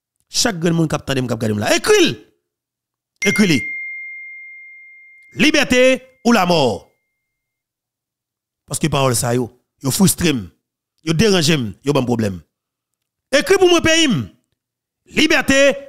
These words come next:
ou la mort? Il est clair. Nous ne sommes pas capables de continuer comme ça. Haïtien, frère, m'sem, écris ça dans l'espace commentaire là pour frère, non. Liberté ou la mort?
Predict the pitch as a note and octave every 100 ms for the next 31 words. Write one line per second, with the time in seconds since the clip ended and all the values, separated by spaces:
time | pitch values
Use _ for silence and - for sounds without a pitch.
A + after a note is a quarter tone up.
0 | - - A#3+ F#3 F3 B2+ F#2+ - _ _
1 | _ _ _ _ _ _ _ _ _ _
2 | _ _ _ - D3+ - C#3+ E2+ _ _
3 | _ _ _ _ _ C#3 C3+ B2+ A#2+ A2+
4 | F#2+ G#2 G#2+ - - - - _ _ _
5 | _ _ _ _ _ _ _ _ _ _
6 | _ _ _ _ A#3 C#4 E4 D4 C4+ D4
7 | B3 C3 F#2 _ _ _ _ _ - G3+
8 | G#3+ F3+ E3+ C#3 C#3+ B2+ C3+ B2+ B2 A2+
9 | A2 A#2+ G2 F2 _ _ _ _ _ _
10 | _ _ _ - D4+ D#4 B3+ C#4 C4+ C4+
11 | - _ _ - G3 C#3+ C#3 A2+ F2 -